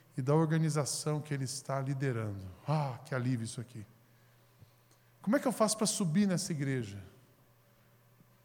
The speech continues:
Pega uma bacia e uma toalha.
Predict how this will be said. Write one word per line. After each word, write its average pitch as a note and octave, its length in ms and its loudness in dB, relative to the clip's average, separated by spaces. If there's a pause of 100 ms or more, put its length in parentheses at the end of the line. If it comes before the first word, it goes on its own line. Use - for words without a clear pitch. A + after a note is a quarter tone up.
(840)
Pega D#3 180 -2
uma D3+ 140 0
bacia C#3+ 340 -2
e C#3+ 40 0
uma C3+ 120 -2
toalha. G#2 500 -10